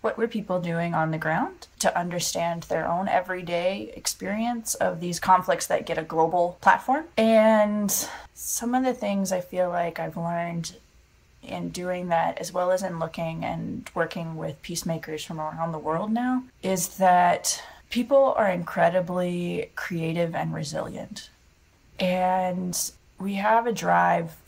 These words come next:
to find joy and find peace in whatever context we're in.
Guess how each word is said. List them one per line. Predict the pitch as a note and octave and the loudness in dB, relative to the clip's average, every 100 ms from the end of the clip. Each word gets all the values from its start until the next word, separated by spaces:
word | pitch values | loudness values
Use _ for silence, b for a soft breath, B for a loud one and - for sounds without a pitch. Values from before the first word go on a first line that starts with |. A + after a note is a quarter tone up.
| - | -6
to | F3+ | -4
find | - F#3 F#3+ G3 | 0 2 4 2
joy | E3+ D3+ C#3+ C3+ C#3+ D3+ - | 0 -2 -2 -4 -8 -16 -8
and | E3+ | -8
find | - E3+ E3+ - | -2 0 0 -2
peace | - E3 D#3+ - - _ _ _ _ - _ _ - | -4 -4 -4 -6 -10 _ _ _ _ -20 _ _ -6
in | E3+ E3 E3 | -4 -2 2
whatever | E3+ - F3+ F#3+ | 2 4 2 2
context | - - E3 A#3 A#3+ - - | 0 0 0 2 0 -2 -6
we're | - | -6
in. | - E3+ D#3+ | -4 -4 -6